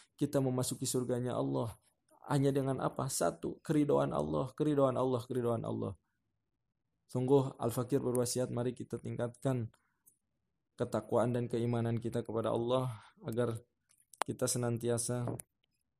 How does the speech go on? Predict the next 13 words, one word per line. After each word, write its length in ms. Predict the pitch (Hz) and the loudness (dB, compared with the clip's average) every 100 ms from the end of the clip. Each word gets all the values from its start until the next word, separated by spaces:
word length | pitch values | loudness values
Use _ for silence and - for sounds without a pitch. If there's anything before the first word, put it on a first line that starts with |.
| _ _ _ - - _ _ _ _ _ _ _ _ _ _ - | _ _ _ -20 -20 _ _ _ _ _ _ _ _ _ _ -2
diberikan 480 | 123 117 117 120 117 | 0 2 2 2 2
oleh 240 | 107 113 | 2 2
Allah 320 | 98 117 120 120 117 - - - - _ _ _ _ _ _ _ _ _ _ _ _ _ _ _ _ _ _ | 2 2 2 0 -2 -6 -8 -12 -20 _ _ _ _ _ _ _ _ _ _ _ _ _ _ _ _ _ _
rahmat 360 | 120 113 123 113 | 0 4 4 4
dan 160 | 117 117 | 2 4
magfirahnya 520 | 113 - 117 117 117 | 2 2 2 4 2
selalu. 520 | - 117 113 123 123 117 _ _ _ _ _ - | 2 2 2 2 0 -4 _ _ _ _ _ -8
Kita 200 | 113 123 | -2 0
selalu 440 | 117 117 113 113 | 2 4 4 2
mendapat 280 | 113 117 117 | 0 0 -2
perlindungan 440 | 117 117 113 117 113 | -2 0 0 0 0
dari 200 | 113 95 | 0 -2
Allah. 480 | 113 127 113 98 | -2 -2 -2 -8